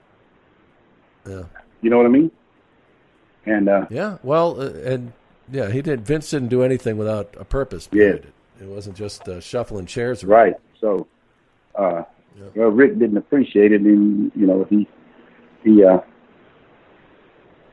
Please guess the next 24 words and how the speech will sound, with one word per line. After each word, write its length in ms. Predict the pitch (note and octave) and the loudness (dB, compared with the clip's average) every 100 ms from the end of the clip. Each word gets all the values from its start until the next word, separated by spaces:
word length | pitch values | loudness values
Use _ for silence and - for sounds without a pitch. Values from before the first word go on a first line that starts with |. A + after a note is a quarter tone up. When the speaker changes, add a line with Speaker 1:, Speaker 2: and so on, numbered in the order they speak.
| - - - - _ - | -2 -2 -16 -20 _ 2
Speaker 2:
he 200 | A#2 G2+ | 6 8
asked 240 | G#2 G#2 - | 8 4 0
that 160 | E2 | -2
we, 220 | F#2+ G2 - _ _ _ - | 0 -2 -4 _ _ _ -6
you 60 | G2 | -4
know, 200 | F2 - _ _ _ _ _ _ _ _ _ _ _ _ - | -4 -6 _ _ _ _ _ _ _ _ _ _ _ _ -10
that 120 | G2+ F#2+ | -2 2
our 300 | G#2+ G#2+ E2 | 4 2 0
partnership 720 | - G2 F#2 F#2 - G2+ F#2+ | 2 2 0 -12 -8 -8 -6
would 160 | F2 | -8
be 120 | F#2+ F#2 | -6 -6
dissolved. 640 | F2 G#2+ C3 G#2+ G#2 - _ _ _ _ _ _ _ _ - | -2 4 6 6 2 -4 _ _ _ _ _ _ _ _ -10
And, 380 | G2 F#2 F2 E2 | -6 -6 -6 -8
uh, 40 | _ - | _ -4
when 180 | G2 D#2+ | -4 2
Vince 240 | A2+ A2 - | 2 2 2
came 240 | A2 G2+ | 2 2
to 60 | F#2+ | 2
me 180 | G#2+ G#2 | 2 0
to 200 | F#2+ F2+ | 0 2
notify 540 | G#2+ D3+ - F2+ F2 | 4 4 2 0 0
me 180 | F#2 F2+ | 2 2
of 80 | F#2 | 2
that, 200 | G2+ | 2